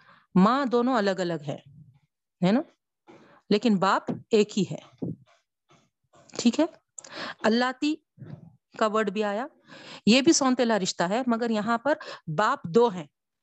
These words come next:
اور ماں ایک ہے، ٹھیک ہے۔ اس طریقے سے یہ بارہ جو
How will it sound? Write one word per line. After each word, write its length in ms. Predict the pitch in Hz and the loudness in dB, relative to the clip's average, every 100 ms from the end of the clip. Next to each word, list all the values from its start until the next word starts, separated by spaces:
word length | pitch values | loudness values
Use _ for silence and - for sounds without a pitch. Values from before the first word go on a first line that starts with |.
| _ | _
اور 160 | - 220 | -2 -2
ماں 280 | 196 214 214 | 0 0 0
ایک 260 | 175 - | -2 -6
ہے، 60 | - - _ _ _ _ _ _ _ _ - - - - - - - - - - - - _ _ - - | -10 -12 _ _ _ _ _ _ _ _ -20 -20 -20 -20 -18 -12 -6 -6 -8 -18 -20 -20 _ _ -20 0
ٹھیک 240 | 233 233 | 2 4
ہے۔ 60 | 320 - _ _ _ _ _ _ _ _ _ _ _ _ _ _ - - - _ - - - - - - - _ _ - - - _ _ - - 269 - 285 214 165 - | 2 0 _ _ _ _ _ _ _ _ _ _ _ _ _ _ -20 -20 -20 _ -6 -4 0 4 4 2 -4 _ _ -20 -20 -20 _ _ -20 0 0 4 6 6 4 2
اس 160 | 233 - | 0 4
طریقے 340 | 190 190 185 | 4 4 2
سے 200 | 180 262 339 - - - - - | 4 4 2 -4 -18 -18 -2 6
یہ 160 | 220 | 6
بارہ 600 | 180 151 180 175 196 226 - _ _ _ _ _ - - _ - - - - - - | 6 4 4 4 4 0 -2 _ _ _ _ _ -20 -20 _ -20 -20 -20 -18 -6 4
جو 460 | 165 175 165 160 | 6 8 8 6